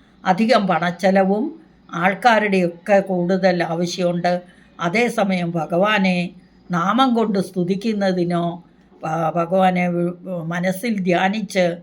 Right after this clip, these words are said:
ആ, നാമം ജപിക്കുന്നതിനോ ഒരു ചെലവുമില്ല, അല്ലേ? നാവൊന്നേ വേണ്ടൂ, ഹരിനാരായണായ നമ.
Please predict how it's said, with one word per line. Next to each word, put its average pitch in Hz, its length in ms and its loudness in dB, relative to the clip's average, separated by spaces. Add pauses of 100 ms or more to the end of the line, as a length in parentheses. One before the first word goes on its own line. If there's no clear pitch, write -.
(640)
ആ, 170 220 2
നാമം 202 440 2
ജപിക്കുന്നതിനോ 175 960 -2
ഒരു 170 420 -4
ചെലവുമില്ല, 165 760 -4 (500)
അല്ലേ? 185 240 2
നാവൊന്നേ 202 720 2
വേണ്ടൂ, 202 640 2 (500)
ഹരിനാരായണായ 180 1400 2
നമ. 170 500 -6